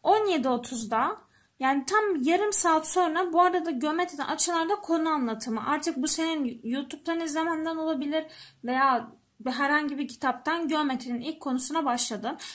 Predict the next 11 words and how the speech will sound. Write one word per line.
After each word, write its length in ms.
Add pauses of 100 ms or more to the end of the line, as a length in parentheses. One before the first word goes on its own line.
(120)
Bir 160
yarım 220
saat 340
çalış, 400
notunu 480
tut, 260 (200)
iyice 420
bir 60
sindir. 520
Ondan 320
sonra 340